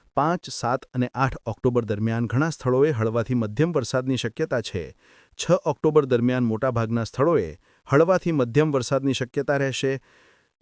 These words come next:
ચાર અને નવ ઓક્ટોબર દરમિયાન અમુક સ્થળોએ હળવાથી મધ્યમ વરસાદની શક્યતા છે. અગ-, દસ અને અગિયાર ઓક્ટોબર દરમિયાન છૂટાછવાયા સ્થળોએ હળવા વરસાદની શક્યતા રહેશે. બાર ઓક્ટોબર પછી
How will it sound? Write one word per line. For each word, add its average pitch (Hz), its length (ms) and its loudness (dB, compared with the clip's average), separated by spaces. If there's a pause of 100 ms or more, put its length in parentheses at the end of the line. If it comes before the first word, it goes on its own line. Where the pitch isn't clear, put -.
ચાર 160 260 4
અને 170 260 0
નવ 135 360 4
ઓક્ટોબર 139 400 2
દરમિયાન 123 420 0
અમુક 131 260 0
સ્થળોએ 135 500 0 (260)
હળવાથી 170 380 2
મધ્યમ 131 400 0
વરસાદની 120 400 -2
શક્યતા 127 400 -4
છે. 139 320 -2 (400)
અગ-, 135 180 -2 (160)
દસ 170 320 6
અને 143 140 2
અગિયાર 135 400 2
ઓક્ટોબર 131 460 -2
દરમિયાન 120 380 0
છૂટાછવાયા 131 540 0
સ્થળોએ 120 360 0
હળવા 113 260 0
વરસાદની 113 460 -4
શક્યતા 127 380 -4
રહેશે. 131 500 -2 (380)
બાર 135 260 4
ઓક્ટોબર 131 440 0
પછી 113 460 -2